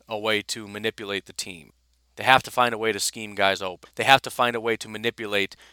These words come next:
the, uh, the defense. And, and it is able to be manipulated to some degree. So one of the benefits of being a team that has so many different weapons, I mean, if you're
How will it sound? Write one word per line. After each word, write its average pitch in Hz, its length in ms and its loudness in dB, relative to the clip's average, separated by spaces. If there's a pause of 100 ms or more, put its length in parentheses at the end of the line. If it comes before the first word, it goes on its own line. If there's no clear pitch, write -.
(160)
the, 107 400 -4
uh, 92 260 2 (320)
the - 60 -14
defense. 113 400 -4
And, 156 180 4
and 175 180 4
it 165 120 6
is 185 440 6 (240)
able 151 320 4
to - 100 -8
be 135 160 -2
manipulated 123 600 -4
to 117 100 -6
some 117 260 -4
degree. 123 300 -10 (260)
So - 140 -10
one 143 80 0
of 143 80 0
the 127 60 -8
benefits 143 420 2
of 117 80 -10
being 127 160 -4
a - 20 -6
team 139 220 -4
that 120 100 4
has 120 140 2
so 143 300 -2
many 127 260 0
different 117 320 -8
weapons, 107 420 2
I 117 40 -10
mean, 117 120 -10
if 110 140 -6
you're 143 220 -2